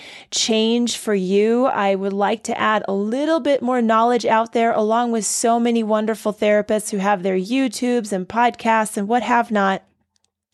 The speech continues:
really looking to provide the people we work with the tools they need to ask the questions from the people in front of them.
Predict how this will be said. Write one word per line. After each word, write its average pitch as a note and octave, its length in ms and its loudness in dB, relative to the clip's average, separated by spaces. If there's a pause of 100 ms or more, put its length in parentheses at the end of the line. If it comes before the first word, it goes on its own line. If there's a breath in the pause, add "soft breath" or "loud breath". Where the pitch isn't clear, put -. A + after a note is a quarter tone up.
(120)
really C4 320 2
looking B3 380 0
to A3+ 160 -6
provide G#3 800 2 (1080 loud breath)
the B3 100 2
people E4 480 0
we B3+ 180 2
work F#3 420 0
with D4+ 400 0 (640)
the A#3 120 2
tools B3 520 0
they G#3+ 180 2
need F3 500 0 (240 soft breath)
to - 180 -6
ask A3+ 280 0
the B3+ 80 0
questions G#3 600 0
from F#3 140 -6
the F3 100 -6
people F#3 440 -4
in F3 160 -4
front F3 300 0
of D#3+ 120 -4
them. C#3 240 -8